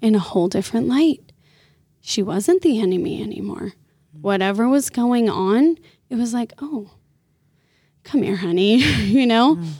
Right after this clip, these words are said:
Speaker 1: "Let's stop this. Let's stop fighting." I don't even know what we're fighting about anymore.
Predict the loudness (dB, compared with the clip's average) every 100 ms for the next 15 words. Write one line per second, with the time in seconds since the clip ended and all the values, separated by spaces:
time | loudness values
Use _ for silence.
0 | _ _ -6 -6 -4 -6 -8 -8 -4 0
1 | 0 -2 -10 -16 -20 -8 -6 -4 -2 -4
2 | -6 -8 -4 -4 -4 -6 _ 0 2 4
3 | 4 2 0 -4 -6 -6 -6 -6 -8 -6
4 | -6 -6 -6